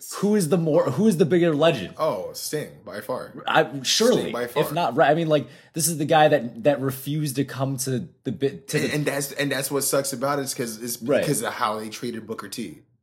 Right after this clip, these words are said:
Speaker 2: You saw how they
Speaker 1: Right.
Speaker 2: treated Booker T, and he said, "I, he, that's not for me."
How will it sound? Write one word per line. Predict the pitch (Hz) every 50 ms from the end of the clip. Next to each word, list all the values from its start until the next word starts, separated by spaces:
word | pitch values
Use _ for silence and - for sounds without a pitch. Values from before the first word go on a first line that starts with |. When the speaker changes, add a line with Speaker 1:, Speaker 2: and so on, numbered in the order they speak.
| _ _ _ _ _ _ _ _ _ _ _ 139
Speaker 2:
You | 135
saw | - 127 113 110
how | 123 120 113
they | -
Speaker 1:
Right. | 107 110
Speaker 2:
treated | 113 120 113 107
Booker | 107 113 101 110 104
T, | - 113 101 90 85 92
and | 107 110
he | 110 107 104
said, | - 120 107 98 90 85 85 - -
"I, | 80 92
he, | 95 107 101 87 -
that's | - 92 92 - -
not | 101 92 90 -
for | 101 104
me." | 104 92